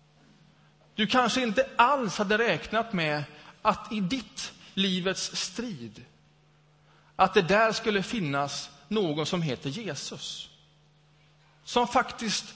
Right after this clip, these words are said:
skulle kunna ha en betydelse, som kommer in från sidan, från en dörr på glänt, och som överraskade dig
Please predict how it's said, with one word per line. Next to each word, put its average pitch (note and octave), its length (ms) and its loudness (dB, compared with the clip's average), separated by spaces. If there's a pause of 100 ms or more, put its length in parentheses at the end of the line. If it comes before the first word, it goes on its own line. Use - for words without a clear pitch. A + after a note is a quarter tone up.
skulle B3 480 2
kunna C4+ 240 2
ha F#3 200 2
en F3 100 -2
betydelse, A#2+ 680 -6 (580)
som A#3+ 220 4
kommer B3 300 4
in A3 180 0
från G#3+ 180 0
sidan, G#3+ 680 -4 (760)
från A3+ 160 2
en A3 160 2
dörr A3+ 220 4
på A3 180 -4
glänt, G#3 760 -6 (2500)
och G3+ 120 4
som A3+ 140 2
överraskade B3+ 1040 2
dig A2+ 380 -8